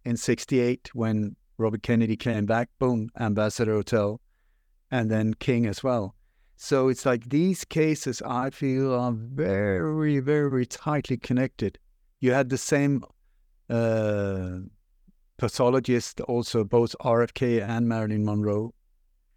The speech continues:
But this, I think, was a good guy. But, uh, you had one of the coroners that were doing the, uh, Olof Palme assassination, the,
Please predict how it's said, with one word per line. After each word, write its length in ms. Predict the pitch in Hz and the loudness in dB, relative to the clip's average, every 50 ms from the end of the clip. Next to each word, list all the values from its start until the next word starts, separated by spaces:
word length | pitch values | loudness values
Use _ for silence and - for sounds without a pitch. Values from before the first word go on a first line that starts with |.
| _ _ _ _ - _ _ - | _ _ _ _ -20 _ _ 0
But 120 | 123 110 | 2 4
this, 340 | 110 135 135 - - - - - - _ - | 4 4 2 2 -2 -10 -12 -14 -8 _ 0
I 120 | 123 120 | 0 0
think, 300 | - - 123 120 113 - | 2 0 0 0 0 -2
was 240 | 117 107 101 - - | -2 -4 -2 -4 -4
a 20 | |
good 240 | 107 101 117 117 113 | -2 0 0 0 0
guy. 360 | - 110 98 101 101 104 - _ _ _ _ _ _ _ _ _ _ _ - | 0 0 0 0 -2 -4 -8 _ _ _ _ _ _ _ _ _ _ _ 0
But, 180 | - 113 107 - _ - | 0 2 2 0 _ 2
uh, 480 | 117 107 107 104 104 101 101 101 98 98 - - _ _ _ _ _ _ _ _ _ _ _ _ _ _ _ _ _ _ _ _ _ _ _ _ _ _ _ _ _ _ _ _ _ _ _ _ _ _ _ _ _ _ _ _ _ _ _ - | 4 4 4 4 2 2 2 2 0 -2 -6 -10 _ _ _ _ _ _ _ _ _ _ _ _ _ _ _ _ _ _ _ _ _ _ _ _ _ _ _ _ _ _ _ _ _ _ _ _ _ _ _ _ _ _ _ _ _ _ _ 0
you 160 | 123 117 113 | 2 4 4
had 180 | 120 117 113 | 4 4 2
one 160 | 107 120 123 135 | 2 2 2 2
of 120 | 131 113 | 2 4
the 340 | 113 110 107 107 107 104 - _ _ _ _ _ _ _ _ | 4 4 4 2 0 -4 -6 _ _ _ _ _ _ _ _
coroners 800 | - - - 131 127 135 139 127 107 104 104 113 117 - - - - _ _ _ _ _ _ _ _ _ - | -8 -2 0 2 2 2 2 2 0 -2 -2 -4 -6 -10 -14 -18 -20 _ _ _ _ _ _ _ _ _ 2
that 180 | 123 117 113 | 4 4 4
were 120 | 117 113 113 | 4 2 0
doing 420 | 104 117 120 117 117 113 113 110 | 2 2 2 4 4 2 2 2
the, 220 | 107 110 110 - - - _ _ - - | 2 2 2 0 -4 -8 _ _ -8 -6
uh, 340 | 110 104 101 101 95 98 104 - 220 - _ _ | -4 -4 -2 -4 -4 -6 -8 -12 -16 -18 _ _
Olof 300 | - 131 120 113 107 - | 0 2 2 2 2 0
Palme 320 | - - - 131 147 160 151 | -2 -2 0 2 2 2 2
assassination, 960 | 127 113 107 - 117 101 98 - 120 110 101 98 98 - - - 101 101 117 - _ _ _ _ - | 0 0 0 0 -2 -2 -2 -2 0 0 0 0 -2 -2 -2 -4 -4 -4 -4 -8 _ _ _ _ -8
the, 480 | 104 101 104 101 98 95 98 101 - | -4 -2 0 0 2 0 -2 -2 -6